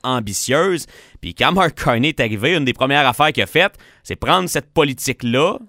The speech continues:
euh, travaillée par Stephen Guilbeault, puis il l'a mis aux poubelles. Euh, là, Stephen Guilbeault dit, euh, « Force est de constater que sur les changements climatiques, sur la question du climat, je n'ai eu que peu ou pas d'impact sur les décisions qui ont été prises. » Puis que là,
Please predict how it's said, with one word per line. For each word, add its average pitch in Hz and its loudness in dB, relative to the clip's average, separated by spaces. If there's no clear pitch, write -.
euh, 107 0
travaillée 120 0
par 131 -2
Stephen 123 -2
Guilbeault, 117 0
puis 117 -8
il 120 -4
l'a 123 0
mis 139 0
aux 143 0
poubelles. 113 -2
Euh, 85 -2
là, 113 -2
Stephen 107 -4
Guilbeault 104 -4
dit, 113 -6
euh, « 87 -6
Force 135 -4
est 113 -6
de 104 -12
constater 113 -2
que 101 -6
sur 139 -4
les 117 -2
changements 117 -2
climatiques, 110 -4
sur 87 -8
la 98 -10
question 123 -4
du 98 -8
climat, 123 2
je 101 -2
n'ai 104 0
eu 139 2
que 120 -4
peu 151 -2
ou 90 -14
pas 175 2
d'impact 131 -2
sur 104 -4
les 104 -2
décisions 104 -4
qui 110 -6
ont 101 -2
été 92 -8
prises. » 151 -4
Puis 90 -14
que 117 -6
là, 135 4